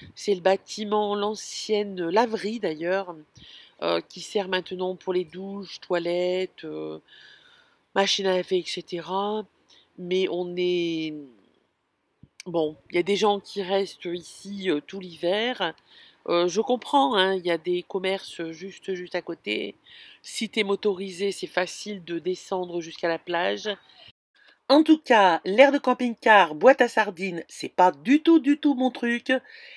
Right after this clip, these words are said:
Là, j'ai laissé mes deux tentures en permanence quand le vent me l'a permis, parce que on est sur la côte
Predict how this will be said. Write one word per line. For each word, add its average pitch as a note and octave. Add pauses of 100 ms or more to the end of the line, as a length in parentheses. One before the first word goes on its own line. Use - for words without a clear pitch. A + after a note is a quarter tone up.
(140)
Là, A3
j'ai G3+
laissé C4+
mes E3+
deux C4+
tentures B3
en C#3
permanence A#3 (640)
quand F4+
le B3
vent G#3+
me F#3+
l'a E3+
permis, E4
parce A#3+
que E3
on G#3+
est G#3+
sur G#3
la G3+
côte G#3